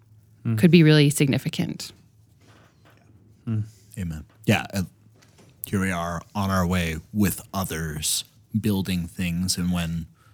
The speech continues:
Speaker 3: uh, I'm kind to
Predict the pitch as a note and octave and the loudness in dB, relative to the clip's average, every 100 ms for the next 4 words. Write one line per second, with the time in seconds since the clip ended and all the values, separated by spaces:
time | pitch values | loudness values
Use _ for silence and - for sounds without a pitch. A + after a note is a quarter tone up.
0 | _ _ _ _ - - G2 F2 D#2+ - | _ _ _ _ -20 -6 0 0 0 -4
1 | A#2+ G#2 F#2+ - - F#2+ F#2 F#2+ G#2+ - | 2 2 4 0 0 -4 -2 -2 -2 -4
2 | - - _ - - G2 F#2 F2+ F2+ | -8 -18 _ -6 0 4 4 4 0